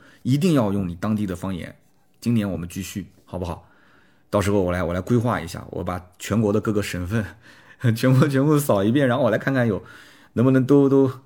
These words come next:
雨露均沾一下啊。那么下面一位听友叫做，这个应该是周杰伦的英文是吧？J A Y C H O O U。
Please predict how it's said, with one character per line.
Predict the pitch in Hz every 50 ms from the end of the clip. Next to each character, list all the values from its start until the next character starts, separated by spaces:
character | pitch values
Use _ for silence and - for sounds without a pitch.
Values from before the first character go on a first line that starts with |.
| _ _ _ _ _
雨 | 101 101 104
露 | 110 131 127 113
均 | 107 120 123 120
沾 | 117 117 117 117
一 | 98 90
下 | 90 95 80
啊。 | - - 58 - - - _ _ _ _ _ _ _ _ _ _ _ _ _ _ _ _ _
那 | - 127 135
么 | 131
下 | 127 170
面 | 175 165
一 | 131
位 | 135 131
听 | 110 127 127
友 | 120 98
叫 | 92 90 104 98
做， | 90 90 85 87 - _ _ _ _ _ _ _ _ _
这 | - - 85
个 | - - - -
应 | 82 98
该 | 101 98
是 | 92 92 90
周 | 90 - - 113
杰 | 104 110
伦 | 107 98
的 | 101 110 107
英 | 98 95
文 | 90 73 85
是 | 95 85
吧 | - - - 98 _ _
？J | - - 104 107 110
A | - 101 110 110
Y | 110 107 107 92 92
C | - - - 107 95 104
H | 104 - -
O | - - 95
O | 98 95 95 98
U。 | 98 98 95 - -